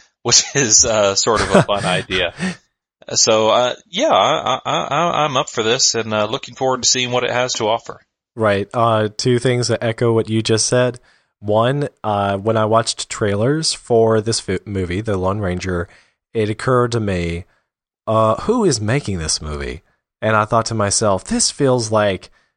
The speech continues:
Speaker 2: you know, Pirates of the Caribbean in the West." And it was. It's the same
Speaker 1: <laughs>
Speaker 2: director and it's the same lead, John-,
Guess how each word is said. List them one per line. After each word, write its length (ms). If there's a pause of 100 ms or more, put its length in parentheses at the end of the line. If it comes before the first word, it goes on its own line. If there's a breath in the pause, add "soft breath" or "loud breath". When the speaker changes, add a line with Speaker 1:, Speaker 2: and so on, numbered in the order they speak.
(140)
Speaker 2:
you 120
know, 420 (160)
Pirates 380
of 40
the 60
Caribbean 640
in 80
the 100
West." 500 (960)
And 440 (180)
it 180
was. 600 (120)
It's 180
the 60
same 300
Speaker 1:
<laughs> 20
Speaker 2:
director 680
and 240
it's 140
the 80
same 380
lead, 420
John-, 440